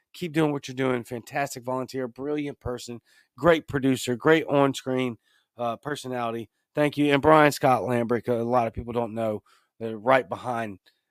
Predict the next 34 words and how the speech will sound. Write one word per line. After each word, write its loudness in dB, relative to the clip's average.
you -4
know, -6
always 0
behind -8
the -12
scenes, -6
putting -2
in -2
just -6
a -4
stupid 2
amount -8
of -18
work 0
for -6
the 0
Liberty 2
Movement. 4
Thank 4
you, 6
my 8
friend. 8
Thank 8
you 4
to 6
all 10
of 6
Muddy -2
Waters -6
Media, -12
Spike, -8
Matt, -6
Brian, 0
Jason, 6